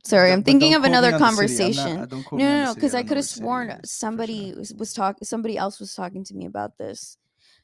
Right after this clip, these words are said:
Speaker 1: Um, but anyways, um, and this is all from the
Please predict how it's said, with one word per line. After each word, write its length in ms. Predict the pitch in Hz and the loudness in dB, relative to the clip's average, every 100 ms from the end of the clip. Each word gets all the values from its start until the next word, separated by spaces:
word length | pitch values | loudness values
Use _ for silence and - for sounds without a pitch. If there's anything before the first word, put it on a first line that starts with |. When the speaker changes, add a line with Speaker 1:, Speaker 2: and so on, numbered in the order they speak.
| - | -6
Speaker 1:
Um, 420 | 208 190 160 220 - - | -2 -2 -4 -12 -14 -6
but 100 | 160 | -4
anyways, 520 | 233 202 160 196 - _ _ _ _ _ | -4 -4 -6 -10 -16 _ _ _ _ _
um, 680 | 208 202 190 170 170 196 208 - | -2 0 0 -2 -4 -10 -12 -2
and 140 | 240 | 0
this 160 | 262 277 | 2 0
is 140 | 285 - | -2 2
all 340 | 214 226 220 | 4 4 2
from 400 | - 214 202 202 | -4 -4 -4 -4
the 360 | 196 185 180 | -2 0 -2